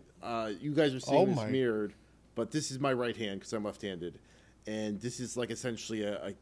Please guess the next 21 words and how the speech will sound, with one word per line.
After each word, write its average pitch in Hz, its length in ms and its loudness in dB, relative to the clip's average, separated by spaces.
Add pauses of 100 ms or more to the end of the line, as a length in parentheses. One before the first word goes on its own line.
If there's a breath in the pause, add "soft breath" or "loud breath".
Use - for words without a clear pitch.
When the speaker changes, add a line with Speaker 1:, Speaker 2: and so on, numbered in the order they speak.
Speaker 1:
my, 113 440 -2
my 113 140 -2
offhand. 104 480 -2 (180)
My 117 140 0
left 113 200 -2
hand 110 140 -2
goes 104 180 -2
on 95 80 -8
the 92 80 -6
mouse. 76 340 -10 (600 soft breath)
Um, 78 340 -6 (760)
so 104 440 0 (140)
this 156 240 0
is 135 320 -2
a 127 60 -6
thing 127 220 0
I've 120 160 0
been 113 100 0
getting 107 240 2
used 104 280 -4
to. 80 220 -6